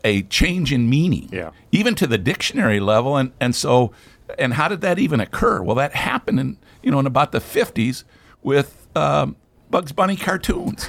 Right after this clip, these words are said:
Speaker 2: <laughs>
Speaker 1: And at the end of every cartoon session, Bugs Bunny would say to Elmer Fudd, tongue in cheek, "You're a Nimrod, you're a doofus." And from that, baby boomers and others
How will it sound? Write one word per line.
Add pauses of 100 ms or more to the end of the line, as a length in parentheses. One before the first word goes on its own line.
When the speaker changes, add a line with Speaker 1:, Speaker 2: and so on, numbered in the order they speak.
(120)
Speaker 2:
<laughs>
Speaker 1:
And
at
the
end
of
every
cartoon (280)
session, (680)
Bugs
Bunny
would
say
to
Elmer
Fudd, (540)
tongue
in
cheek, (560)
"You're
a
Nimrod, (220)
you're
a
doofus." (720)
And
from
that, (580)
baby
boomers
and
others